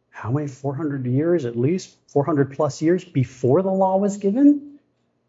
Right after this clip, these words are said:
How did he do that? He was led by the Spirit of God throughout the land to discover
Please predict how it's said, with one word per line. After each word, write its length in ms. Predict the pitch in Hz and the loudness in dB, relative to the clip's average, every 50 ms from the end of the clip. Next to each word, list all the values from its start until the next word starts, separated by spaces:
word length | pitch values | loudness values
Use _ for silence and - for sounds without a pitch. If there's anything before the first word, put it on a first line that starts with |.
| _ _ _ _ _ _ _ _ _ _ _ _ _ | _ _ _ _ _ _ _ _ _ _ _ _ _
How 220 | - - 147 160 | -8 -2 0 2
did 140 | 180 220 220 | 2 4 4
he 100 | 233 233 | 4 4
do 200 | 196 240 277 294 | 6 6 6 6
that? 360 | 285 277 233 175 240 - - - - - _ _ _ _ _ _ _ _ _ _ _ _ _ _ _ _ _ _ _ _ _ _ _ _ _ _ _ _ _ _ _ _ _ _ _ _ _ _ _ _ _ _ _ _ _ _ _ _ _ _ _ _ _ _ _ _ _ _ _ _ _ _ _ _ _ _ _ _ | 6 4 2 2 0 -2 -6 -10 -14 -16 _ _ _ _ _ _ _ _ _ _ _ _ _ _ _ _ _ _ _ _ _ _ _ _ _ _ _ _ _ _ _ _ _ _ _ _ _ _ _ _ _ _ _ _ _ _ _ _ _ _ _ _ _ _ _ _ _ _ _ _ _ _ _ _ _ _ _ _
He 160 | _ 147 143 | _ 2 4
was 280 | 127 135 135 123 110 113 | 4 6 6 4 4 6
led 580 | 123 135 156 180 185 180 202 190 - - - - _ _ - | 6 6 8 6 6 4 2 -4 -8 -10 -16 -20 _ _ -2
by 160 | 135 123 127 | 0 2 2
the 100 | 135 131 | 2 0
Spirit 380 | 127 - - - 135 135 175 208 | -2 -6 -6 -2 0 2 2 2
of 160 | 196 156 131 | 2 0 0
God 400 | 123 120 113 117 117 120 120 127 - - - - _ _ | 0 0 0 0 -2 -4 -6 -8 -12 -18 -20 -20 _ _
throughout 420 | - 131 117 120 120 127 135 123 | -6 -4 -2 0 0 -2 -2 0
the 100 | - 165 | 2 2
land 540 | 147 131 120 120 117 117 113 113 113 98 - - - - _ _ _ _ | 4 4 2 2 0 -2 -4 -4 -6 -8 -12 -16 -20 -20 _ _ _ _
to 80 | - 127 | -12 -8
discover 800 | 120 127 127 - - - 165 160 156 131 123 117 110 113 - | -8 -8 -8 -8 -4 -2 0 0 0 0 -2 -4 -4 -6 -12